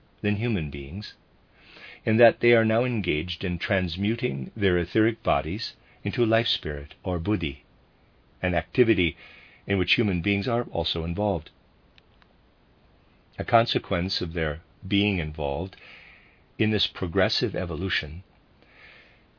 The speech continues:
is that the reflection of a folk spirit expresses itself in the human individual as that individual's native character. Now, let us look a little more closely into the inner life of such a folk soul.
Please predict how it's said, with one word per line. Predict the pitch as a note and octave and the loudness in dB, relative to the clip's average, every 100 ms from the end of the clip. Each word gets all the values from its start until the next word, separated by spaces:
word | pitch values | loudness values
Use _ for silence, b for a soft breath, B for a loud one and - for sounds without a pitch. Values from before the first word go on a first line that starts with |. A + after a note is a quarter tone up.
| - | 2
is | A2 | 4
that | B2+ A#2 | 4 4
the | A2+ | 2
reflection | G2 - B2 - C#3 B2 | 0 0 -2 -2 -4 -2
of | F2 | -2
a | F2 | -4
folk | - G#2+ - | 0 -2 0
spirit | - F#2 D#2 D2 _ _ _ - | -4 -4 -6 -8 _ _ _ -8
expresses | - - B2 A#2 - G#2 | -6 -2 0 0 0 -4
itself | G#2+ - G2+ G2+ | -4 0 2 2
in | F#2+ | -2
the | F2+ | -4
human | D#2+ F#2+ F2+ | -2 -4 -4
individual | E2+ E2 F2+ F#2 F#2+ F#2+ F#2 b b b b b _ - | -6 -6 -6 -4 -4 -4 -6 b b b b b _ 2
as | A2 G2+ | 2 4
that | A2 G#2+ | -2 -2
individual's | F#2+ F2+ E2 F2+ F#2 F#2 E2 - - | -4 -4 -4 -4 -4 -6 -6 -8 -6
native | F#2+ F#2+ E2+ | -2 -2 -4
character. | - G2+ F2 - D2 C#2+ _ _ _ _ _ _ _ _ _ _ _ _ _ - | -4 -4 -4 -8 -14 -14 _ _ _ _ _ _ _ _ _ _ _ _ _ 2
Now, | F2+ C#2+ _ b b b b b b b b | 2 0 _ b b b b b b b b
let | B2 | 4
us | D3 - | 4 0
look | C#3 - | -2 0
a | |
little | A2+ A2+ | 0 2
more | G2+ G2 | 0 0
closely | - G#2+ F#2+ - E2 E2 | 2 0 2 -2 -2 -2
into | E2+ F2 | -2 -2
the | F2 | -2
inner | G#2 G2 | -2 0
life | F#2 E2+ - | 2 2 0
of | D#2+ | -6
such | - E2+ | -6 -6
a | E2+ | -6
folk | - E2 - | -6 -8 -6
soul. | F#2 D2+ | -6 -6